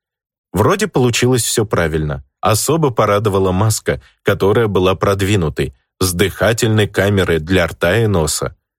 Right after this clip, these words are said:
Не думаю, что мне доставило бы удовольствие пользоваться загубником, побывавшим во рту непонятно у кого. Я закончил со снаряжением и запихнул свою одежду в опустевший кофр. Затем повернулся к гоблинам и на мгновение подвис.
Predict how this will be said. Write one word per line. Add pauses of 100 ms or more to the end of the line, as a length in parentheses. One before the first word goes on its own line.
(380)
Не
думаю,
что
мне
доставило
бы
удовольствие
пользоваться
загубником, (200)
побывавшим
во
рту
непонятно
у
кого. (220)
Я
закончил
со
снаряжением
и
запихнул
свою
одежду
в
опустевший
кофр. (500)
Затем
повернулся
к
гоблинам
и
на
мгновение
подвис.